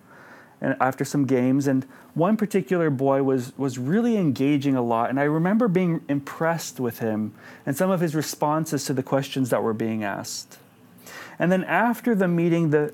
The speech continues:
the youth leader was talking to us and told us a bit about that youth's life. You see, he had joined a gang before finding Jesus through this inner city mission.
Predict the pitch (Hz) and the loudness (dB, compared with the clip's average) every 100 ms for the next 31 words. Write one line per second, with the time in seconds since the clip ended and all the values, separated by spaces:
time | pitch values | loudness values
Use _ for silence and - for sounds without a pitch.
0 | - 143 156 214 202 170 160 151 147 - | -2 0 2 2 2 2 4 2 0 0
1 | 151 165 170 143 135 127 139 131 - - | 0 0 0 2 2 2 0 -2 -4 -18
2 | - - 196 214 208 139 151 139 123 135 | -6 2 2 2 0 2 2 0 2 2
3 | 143 135 113 127 123 - - 127 113 113 | 2 0 2 2 0 -2 0 0 0 -4
4 | - - - - - - - - - - | -16 -20 -20 -20 -20 -20 -20 -20 -20 -4
5 | 156 143 185 208 233 185 175 170 175 156 | -2 0 2 2 2 2 2 2 2 0
6 | 127 147 160 165 139 135 143 131 143 139 | 0 0 2 2 0 0 0 2 0 2
7 | 139 131 123 135 131 123 - 139 127 - | 2 2 4 2 2 0 0 0 0 0
8 | 131 123 - 127 120 117 113 110 110 | -2 -2 -2 0 0 0 -2 -4 -4